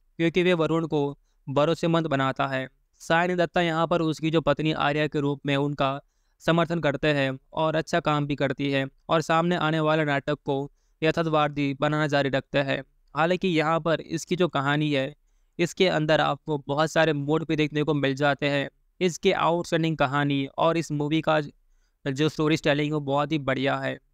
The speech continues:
इसके अलावा इसके अंदर आपको एक बहुत ही अच्छी स्टोरी भी देखने को मिल जाती है। चलिए मैं आपको इस मूवी की जो स्टोरी है वो एकदम सिंपल वे में बताने की कोशिश करता हूँ,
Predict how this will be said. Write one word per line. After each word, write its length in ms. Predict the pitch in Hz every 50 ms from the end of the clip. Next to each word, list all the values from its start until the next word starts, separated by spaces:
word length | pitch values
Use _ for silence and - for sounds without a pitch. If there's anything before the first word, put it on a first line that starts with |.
| _ _ _ _ _ _ -
इसके 260 | 165 - - 190 180
अलावा 540 | 156 156 147 151 156 156 147 143 139 139 139 - 165
इसके 280 | 165 - - - 185 160
अंदर 300 | 156 151 156 160 151 147
आपको 500 | 139 143 143 - _ 156 147 139 139 143 - _ _ _ _ _ _ _
एक 140 | 175 175 160 151
बहुत 280 | 160 151 165 170 -
ही 80 | 180 160
अच्छी 240 | 147 143 - - 160
स्टोरी 200 | - 156 147 147
भी 120 | 143 147
देखने 260 | 139 143 135 - 139 139
को 100 | - 151
मिल 180 | 143 135 131 131
जाती 360 | 135 135 135 135 - 143 143 139
है। 160 | 135 135 139 - _ _ _ _ _ -
चलिए 280 | 175 175 180 190 196
मैं 120 | 196 196 190
आपको 380 | 175 170 170 165 - - 185
इस 120 | 180 165 170
मूवी 320 | 160 147 147 147 147 160
की 100 | 147 165
जो 100 | 151 156
स्टोरी 340 | 139 - 147 135 139 143 143 143
है 180 | 139 135 135
वो 160 | 139 135 151
एकदम 320 | 165 165 156 - 175 170 160
सिंपल 380 | - 151 147 143 147 151 147
वे 220 | 135 127 135 135 143
में 140 | 147 143 139
बताने 260 | 135 139 147 143 151
की 100 | 143 147
कोशिश 320 | - - 143 131 147 139 -
करता 320 | - 131 131 - 135 139
हूँ, 180 | 131 131 131